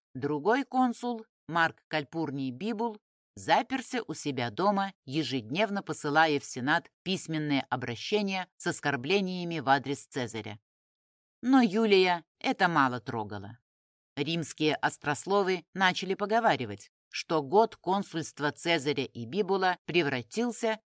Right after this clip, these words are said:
в год Юлия Цезаря. Чтобы окончательно закрепить свое положение и наладить связи с умеренно настроенными сенаторами,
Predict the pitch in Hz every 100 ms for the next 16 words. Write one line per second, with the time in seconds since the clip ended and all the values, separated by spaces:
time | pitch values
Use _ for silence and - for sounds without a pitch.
0 | - 110 107 220 - 165 135 147 143 139
1 | - 127 110 107 104 107 _ _ _ _
2 | _ _ _ _ - - 165 160 - 175
3 | 185 - 208 - 143 127 120 147 156 180
4 | 170 160 - 156 151 151 143 135 127 185
5 | 175 156 139 - 202 190 185 175 135 135
6 | - - 156 127 127 - 202 185 156 135
7 | 135 135 143 - - 139 127 127 135 135
8 | 147 185 208 190 185 180